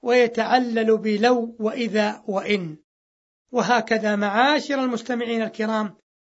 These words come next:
ترشد تلك الآية العظيمة، وهي قوله تعالى: "ليحزن الذين آمنوا"، إلى تلك المعاني السامية الكفيلة بطرد الهم وجلب السعادة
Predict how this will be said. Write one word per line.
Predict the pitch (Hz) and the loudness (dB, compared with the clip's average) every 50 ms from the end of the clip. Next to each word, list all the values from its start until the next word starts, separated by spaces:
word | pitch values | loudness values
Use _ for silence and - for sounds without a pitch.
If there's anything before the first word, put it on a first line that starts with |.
| _ _ _ - | _ _ _ -2
ترشد | 220 233 269 285 285 262 - - 262 262 254 208 233 208 | 0 0 0 0 -2 -4 -4 -4 -4 -4 -2 -2 -4 -4
تلك | 214 - 226 254 285 294 285 269 - - | -4 -4 -4 -4 -2 -2 -4 -6 -4 -2
الآية | 254 254 240 - - 196 214 240 254 254 254 240 233 240 | -2 -2 -2 -2 0 2 4 4 4 4 4 2 0 0
العظيمة، | 233 233 202 208 220 208 254 277 277 262 233 226 - - _ _ _ _ _ _ _ _ _ | -2 0 0 0 0 0 -2 -2 -2 -2 -2 -4 -4 -6 _ _ _ _ _ _ _ _ _
وهي | 247 254 254 214 240 262 254 | -4 -2 -2 0 0 0 -2
قوله | 247 262 262 262 254 240 233 226 226 233 | 0 0 0 0 0 0 0 0 0 0
تعالى: | 226 226 226 220 214 247 247 240 233 226 226 220 220 220 - _ _ _ _ _ _ _ _ _ - | 0 -2 -2 2 4 6 6 6 6 4 4 2 0 -2 -6 _ _ _ _ _ _ _ _ _ -10
"ليحزن | 214 214 240 254 233 - - 202 196 233 233 226 | -6 -2 -2 -2 -2 -4 -8 -8 -4 -2 0 0
الذين | 226 220 220 214 214 208 233 247 247 226 | 0 0 0 0 -2 -2 -2 -2 -2 -2
آمنوا"، | 220 220 220 220 247 240 226 220 220 214 214 208 208 208 208 - _ _ _ _ _ _ _ _ - | -2 0 2 2 4 4 4 2 2 0 0 -2 -4 -6 -8 -12 _ _ _ _ _ _ _ _ -4
إلى | 226 233 226 220 214 208 202 | -2 0 2 2 2 0 -2
تلك | 208 - 247 254 240 233 220 - 233 | -4 -4 -4 -4 -4 -6 -6 -4 -4
المعاني | 233 226 220 214 208 208 208 185 240 269 269 262 247 226 226 | -4 -2 -2 -2 -2 -2 0 0 2 2 4 2 2 2 0
السامية | 208 214 - - - 220 208 208 233 247 247 208 - - - _ _ _ _ _ _ _ _ _ 247 | -2 -4 -8 -6 -4 -2 0 0 0 0 0 -2 -2 -6 -14 _ _ _ _ _ _ _ _ _ -2
الكفيلة | 247 247 240 226 233 - 214 202 - 262 262 262 254 240 233 226 226 | 0 0 0 -2 -4 -6 -6 -6 -2 -2 0 0 2 0 0 -2 -2
بطرد | 220 220 202 214 208 - 247 254 247 202 196 | -4 -4 -4 -4 -2 0 0 0 2 0 -2
الهم | 220 208 180 165 220 240 226 214 214 - - _ _ _ _ _ _ _ _ _ | -4 -4 -2 -4 -4 -2 -2 -4 -6 -8 -14 _ _ _ _ _ _ _ _ _
وجلب | 220 202 185 247 240 233 226 196 | -10 -4 -2 0 -2 0 -2 -4
السعادة | 220 214 - - - 214 202 233 226 220 220 214 214 - - | -6 -6 -4 -4 -2 0 0 2 2 2 0 0 -4 -4 -8